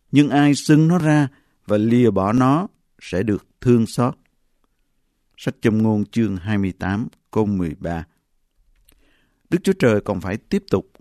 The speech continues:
tiến trình thức tỉnh tâm linh, đổi mới quan hệ của họ với Ngài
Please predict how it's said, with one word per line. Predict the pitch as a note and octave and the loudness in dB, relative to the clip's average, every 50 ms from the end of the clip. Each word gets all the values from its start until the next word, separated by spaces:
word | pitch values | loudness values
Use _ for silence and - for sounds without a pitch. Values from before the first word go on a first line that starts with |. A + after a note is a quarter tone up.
| - - - | -20 -10 -2
tiến | - C#3+ C#3+ F#3 - - | 0 0 0 0 0 2
trình | B2 G#2 F#2 F2 E2 D#2+ - - - | 2 2 2 0 -4 -6 -8 -4 2
thức | F3 G3+ - - - | 2 2 2 2 -2
tỉnh | A2 F2 F2 A2 - - | -2 -2 -2 -4 -4 -2
tâm | B2+ A#2 A2 A2+ | -2 0 2 2
linh, | A#2 A#2 A2+ A2+ G#2+ _ - _ _ _ _ _ _ _ _ _ - | 2 2 0 -2 -4 _ -20 _ _ _ _ _ _ _ _ _ -4
đổi | - G2 G2 A#2+ C#3 | 0 2 2 4 4
mới | D#3 D#3+ E3 E3+ G3+ G3+ | 4 4 4 2 0 0
quan | - E3+ D#3+ D#3+ C#3+ | 0 0 0 2 2
hệ | B2+ G2 D#2+ | 0 0 -2
của | - - A2 A2 | -2 -2 -2 -2
họ | A2 D2+ B1+ A#1 | -2 -4 -6 -6
với | - A2+ C#3 | -6 -4 -4
Ngài | C#3 A#2+ G#2+ F#2 D#2 - | -2 -2 -2 -4 -4 -8